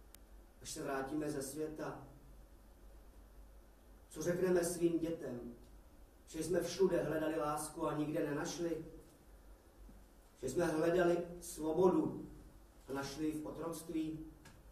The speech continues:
Přáli všem štěstí a potkali se s neštěstím? Co řekneme svým dětem? Že jsme nenašli Boha na nebi, domov na zemi, že se naše horizonty rozpáraly, že jsme neuchovali pokoj našich chrámů?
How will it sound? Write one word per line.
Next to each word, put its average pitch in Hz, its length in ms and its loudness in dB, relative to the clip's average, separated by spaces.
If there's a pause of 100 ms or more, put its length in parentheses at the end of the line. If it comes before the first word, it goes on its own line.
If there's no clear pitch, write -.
(440)
Přáli 170 380 6
všem 175 200 0
štěstí 175 560 0
a - 140 -2 (320)
potkali 160 400 -2
se 165 140 -2
s 160 80 -4
neštěstím? 160 880 -2 (760)
Co 156 140 -6
řekneme 180 440 4
svým 165 300 0
dětem? 156 380 0
Že 151 100 -6
jsme 160 240 -2
nenašli 175 420 2
Boha 165 300 0
na 170 140 4
nebi, 156 440 2 (400)
domov 170 320 6
na 165 160 2
zemi, 175 400 2 (720)
že 156 100 -4
se 170 140 0
naše 170 240 2
horizonty 175 560 4
rozpáraly, 160 880 2 (600)
že 170 180 2
jsme 175 200 4
neuchovali 180 640 4
pokoj 175 440 4
našich 160 320 -2
chrámů? 165 800 -2